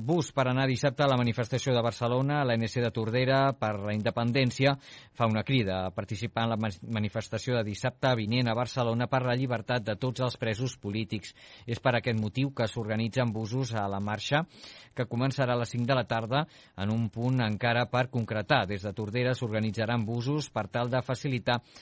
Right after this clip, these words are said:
el desplaçament. Es demana a les persones que hi estiguin interessades que facin les reserves per WhatsApp al sis vuitanta divuit noranta nou quaranta-vuit. La sortida serà dissabte a les tres de la tarda des de la Biblioteca de Tordera i el preu serà de deu euros.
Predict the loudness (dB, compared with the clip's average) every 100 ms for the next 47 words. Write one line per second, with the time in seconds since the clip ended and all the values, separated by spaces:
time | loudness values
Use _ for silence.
0 | -4 -2 -2 -2 -4 -2 0 2 2 -2
1 | -6 -4 -2 0 0 -2 -2 -6 -4 -2
2 | -2 -2 -4 -4 -4 -4 -2 0 0 0
3 | 0 -2 0 -2 -6 -20 -14 -4 0 0
4 | 0 2 2 0 0 0 2 0 0 -4
5 | -2 -4 0 0 0 -8 -6 -4 0 -2
6 | -2 -2 0 2 2 0 0 -4 -2 -2
7 | 0 0 0 0 0 0 0 0 0 2
8 | 0 2 -2 -4 -20 -20 -20 -8 -4 -2
9 | -2 -2 0 2 2 2 0 0 -2 0
10 | 0 -2 -2 -2 0 0 0 0 0 0
11 | -2 0 0 0 0 -2 -2 -2 0 -2
12 | -2 0 2 2 0 -4 -14 -4 -2 0
13 | -2 0 0 2 2 2 2 2 -2 -6